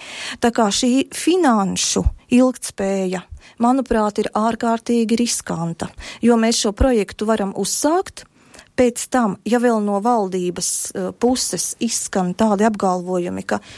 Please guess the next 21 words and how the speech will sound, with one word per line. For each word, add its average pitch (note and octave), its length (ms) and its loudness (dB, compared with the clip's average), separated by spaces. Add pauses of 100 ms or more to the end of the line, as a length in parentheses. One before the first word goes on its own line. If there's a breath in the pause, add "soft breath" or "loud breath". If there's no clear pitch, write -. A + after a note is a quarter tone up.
(180 loud breath)
nav B3+ 260 6
jau G#3 240 0
zināms, F#3+ 680 -4
vai G3+ 180 0
patiešām F#3+ 640 -2
būs F#3 240 -2
nauda C#4+ 420 4
šīs - 280 -2
koncepcijas G3 760 -2
īstenošanai, F#3+ 880 2 (440 loud breath)
tad G#3 200 0
uzsākt - 800 0
koncepcijas A3+ 720 -2
īstenošanu, F#3+ 880 -2 (200 loud breath)
uzsākt G#3+ 640 2
juridisku F3 640 0
abu A3 240 0
mēdīju A3 540 2
apvienošanu, G3 680 -2 (220 loud breath)
nezinot, F3+ 840 2
ne, A#3+ 140 4